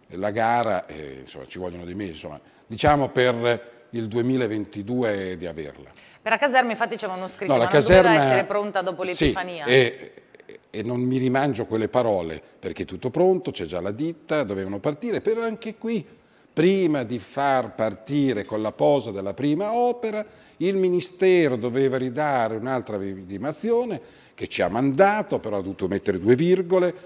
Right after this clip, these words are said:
Speaker 1: comunque anche questa è conclusa e ci ha fatto perdere questo mese e mezzo per arrivare a febbraio. Io a febbraio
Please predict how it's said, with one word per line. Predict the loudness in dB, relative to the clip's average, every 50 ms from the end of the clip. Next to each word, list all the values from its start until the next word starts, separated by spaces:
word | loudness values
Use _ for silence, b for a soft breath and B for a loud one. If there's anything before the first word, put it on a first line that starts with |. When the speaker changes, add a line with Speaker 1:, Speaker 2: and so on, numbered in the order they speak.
| B B B
Speaker 1:
comunque | 0 2 2 4 4 2
anche | 0 0 0 0
questa | 2 2 2 2 2 0
è |
conclusa | 2 2 0 2 4 6 6 6 4 4 2 0 0 0
e | -4 -6 -4
ci | -4 -6
ha | -4
fatto | -4 -6 -6 -6 -6
perdere | -2 0 2 2 0 -2
questo | -4 -6 -8 -8 -8
mese | -6 -4 -4 -4 -4 -4 -4 -4
e | -6 -6
mezzo | -4 -2 -2 -2 -2 -2 -4 -6 -8 -6
per | -4 -4
arrivare | -4 -4 -2 -4 -2 -4
a | -4
febbraio. | -6 -6 -8 -6 -2 -2 -2 -2 -2
Io | -4 -6
a |
febbraio | -8 -10 -10 -8 -6 -6 -4 -4 -6 -8